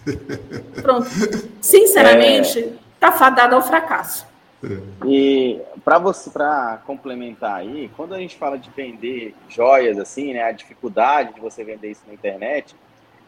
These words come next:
Speaker 3: uma das coisas que facilita muito é o que a gente chama de humanização mesmo, né?
Speaker 2: Sim.
Speaker 3: Então, quando você, se eu pegar uma, um fotógrafo e tirar uma foto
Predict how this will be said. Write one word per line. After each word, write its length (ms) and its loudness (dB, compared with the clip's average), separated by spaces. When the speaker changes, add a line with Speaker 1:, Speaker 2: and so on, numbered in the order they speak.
Speaker 3:
uma 120 -6
das 180 -2
coisas 180 -14
que 60 -20
facilita 580 -10
muito 480 -10
é 120 -4
o 80 -8
que 120 -14
a 40 -10
gente 160 -14
chama 240 -12
de 100 -14
humanização 760 -10
mesmo, 380 -12
né? 80 -16
Speaker 2:
Sim. 180 -14
Speaker 3:
Então, 160 -2
quando 240 -4
você, 540 -4
se 120 -14
eu 60 -6
pegar 380 -4
uma, 260 -8
um 120 -14
fotógrafo 840 -8
e 40 -16
tirar 260 -8
uma 100 -4
foto 500 -8